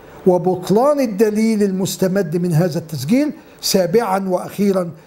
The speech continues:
الدفع بعدم توافر قيام جريمة الرشوة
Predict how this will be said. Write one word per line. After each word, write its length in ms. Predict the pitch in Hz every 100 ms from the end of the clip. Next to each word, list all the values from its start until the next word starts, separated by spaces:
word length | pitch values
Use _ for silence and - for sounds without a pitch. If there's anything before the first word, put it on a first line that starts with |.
| - -
الدفع 520 | 175 143 262 262 196
بعدم 500 | 185 170 185 214 196
توافر 600 | 175 185 185 208 208 196 190 -
قيام 340 | 190 202 143 - - _ - 160
جريمة 560 | 170 170 302 349 247 220
الرشوة 520 | 196 202 - 185